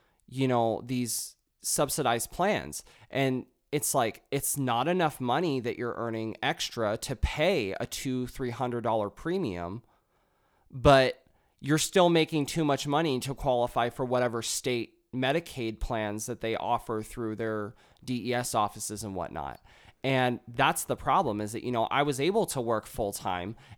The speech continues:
and have insurance through the state through Medicare. But, you know, with the changes that took effect,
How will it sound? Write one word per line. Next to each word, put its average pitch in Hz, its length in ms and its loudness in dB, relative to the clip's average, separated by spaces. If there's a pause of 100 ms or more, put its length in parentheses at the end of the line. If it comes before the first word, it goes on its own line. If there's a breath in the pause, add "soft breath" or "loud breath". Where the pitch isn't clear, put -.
and 151 200 2
have 180 380 4
insurance 104 640 -4
through 127 180 -4
the 113 80 -4
state - 340 -4
through 117 140 -6
Medicare. 87 640 -6 (440)
But, 123 460 6 (1200)
you 143 160 2
know, 135 140 8
with 143 320 2
the 143 80 2
changes 151 520 -2
that 123 140 -2
took 131 220 -4
effect, 113 480 -2